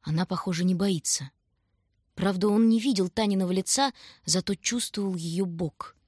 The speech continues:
Таня не тряслась. Она рассердилась. «Да прекрати ты подскакивать!» И снова послушала темноту. «Бобка!» «Холодно!» — соврал Шурка.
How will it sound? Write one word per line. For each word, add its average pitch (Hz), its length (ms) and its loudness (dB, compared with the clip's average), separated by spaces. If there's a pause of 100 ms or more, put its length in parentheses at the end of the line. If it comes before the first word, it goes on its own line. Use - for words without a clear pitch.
(180)
Таня 190 240 0
не 196 140 0
тряслась. 175 680 -4 (760)
Она 160 200 0
рассердилась. 160 800 -2 (320)
«Да 175 100 0
прекрати 262 460 2
ты 190 100 2
подскакивать!» - 720 -2 (1000)
И 170 60 -10
снова 196 380 -2
послушала 175 540 -4
темноту. 175 580 -4 (960)
«Бобка!» 208 720 0 (1400)
«Холодно!» — 165 560 0 (800)
соврал 160 400 0
Шурка. 147 500 -4